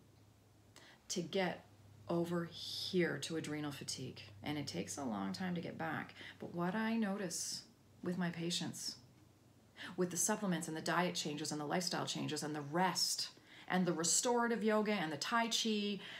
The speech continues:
and all the other wonderful things that we do to get us from over here in adrenal fatigue to, like, over here in adrenal fatigue, and then we get stuck. Then we get stuck about here, and we just can't make it back and tilt those scales over to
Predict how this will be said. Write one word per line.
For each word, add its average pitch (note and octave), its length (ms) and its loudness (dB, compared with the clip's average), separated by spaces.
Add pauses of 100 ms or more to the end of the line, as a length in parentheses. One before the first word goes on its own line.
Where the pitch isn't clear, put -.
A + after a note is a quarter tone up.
(160)
and F3+ 180 4
all A3 280 8
the A3+ 140 4
other G3+ 160 2
wonderful G#3+ 560 0
things G#3 400 0
that E3+ 180 2
we G#3+ 160 0
do G3 400 2
to F#3+ 140 -2
get G#3+ 160 2
us - 180 -2
from E3 400 0
over D3+ 220 -2
here D3 400 0 (560)
in G#3+ 100 4
adrenal A3 320 4
fatigue A#3+ 380 -2
to, G3+ 100 0
like, E3 240 0
over F3 180 2
here F3+ 320 0
in G#3+ 60 2
adrenal A3+ 280 0
fatigue, B3 420 -4 (600)
and F#3+ 160 4
then A#3+ 80 6
we C4 80 4
get F#3 160 0
stuck. - 480 0 (520)
Then F#3+ 100 -2
we A#3 80 4
get A#3 140 0
stuck A3 200 2
about G3 180 2
here, F#3 360 0 (240)
and E3+ 100 -4
we E3 60 0
just G3+ 300 0
can't A3 200 0
make F#3+ 220 0
it D3 240 0 (400)
back F3 300 2 (280)
and D3+ 160 -8
tilt F#3+ 240 0
those F3 220 0
scales E3 380 0
over D3+ 180 -2
to D3 400 -2